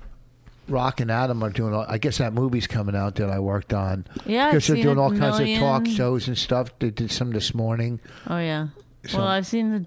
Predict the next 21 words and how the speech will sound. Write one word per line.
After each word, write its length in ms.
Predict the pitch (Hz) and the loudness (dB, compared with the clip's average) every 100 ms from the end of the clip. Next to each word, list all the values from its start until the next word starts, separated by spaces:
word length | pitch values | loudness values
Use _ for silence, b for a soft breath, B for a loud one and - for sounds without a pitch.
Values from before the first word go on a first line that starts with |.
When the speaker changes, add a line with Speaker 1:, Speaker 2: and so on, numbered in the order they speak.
| - | -6
Speaker 2:
trailers. 640 | - 190 196 180 175 170 | -2 0 0 0 -2 -4
Many, 120 | 175 | -2
Speaker 1:
the 60 | 143 | 0
Speaker 2:
many 100 | 127 | 2
Speaker 1:
week 200 | 147 131 | 2 2
of. 160 | 113 104 | 2 2
It's 100 | 165 | 0
Speaker 2:
trailers. 20 | 147 | 0
Speaker 1:
called 160 | 120 | 0
The 40 | 107 | 2
Week 260 | 123 117 | 0 2
of. 380 | 120 120 127 - - B B B B B - - | 2 2 0 -6 -18 B B B B B -20 -10
Uh, 440 | - 101 98 95 - - _ _ _ - | -4 -2 -2 -2 -6 -14 _ _ _ -8
you 120 | 113 | -6
know, 260 | 98 101 98 | -4 -6 -6
we 140 | 104 | -6
got 200 | 104 104 | -4 -4
to 80 | - | -2
work 240 | 101 101 101 | -2 -2 -2
on 120 | 98 | -2
that, 340 | 95 95 - | -2 -2 -6